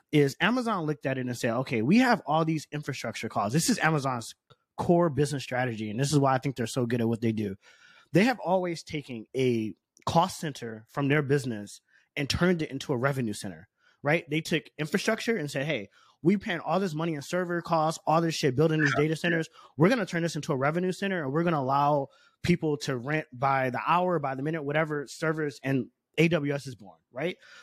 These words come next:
Speaker 1: They take the same thing with their logistic network and say, "We're spending all this money with U P S, FedEx, all these shipping companies. Why don't we just start Air Prime, start our own shit and lower those margins and then charge businesses to then ship on that?"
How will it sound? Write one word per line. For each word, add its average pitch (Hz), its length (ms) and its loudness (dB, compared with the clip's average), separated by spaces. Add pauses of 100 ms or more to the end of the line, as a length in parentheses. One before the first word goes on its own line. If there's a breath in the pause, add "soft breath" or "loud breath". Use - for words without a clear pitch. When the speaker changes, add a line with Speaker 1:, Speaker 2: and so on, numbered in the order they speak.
(100)
Speaker 1:
They 190 80 8
take 226 180 0
the 202 80 -6
same 208 220 -8
thing 196 180 -6
with 190 100 -4
their 185 120 0
logistic 165 420 2
network 127 300 -8
and 123 80 -14
say, 127 140 -4
"We're 175 120 0
spending 165 360 -6
all 190 200 2
this 175 160 -2
money 160 260 0
with 135 280 -4
U 170 140 2
P 165 180 2
S, 156 200 0
FedEx, 160 340 2 (360 soft breath)
all 165 140 4
these 175 140 2
shipping 185 280 -2
companies. 190 460 -4 (400)
Why 131 140 -4
don't 190 100 4
we 202 60 4
just 180 140 2
start 190 220 2
Air 180 140 0
Prime, 180 360 -4
start 160 200 0
our 156 80 -2
own 175 180 -6
shit 127 300 -8
and 131 120 -6
lower 151 220 4
those 139 180 -4
margins 143 360 -2
and 143 120 -4
then 180 140 -2
charge 160 320 -2
businesses 139 380 -8
to 131 80 -8
then 127 120 -6
ship - 220 -4
on 110 140 0
that?" 87 180 -6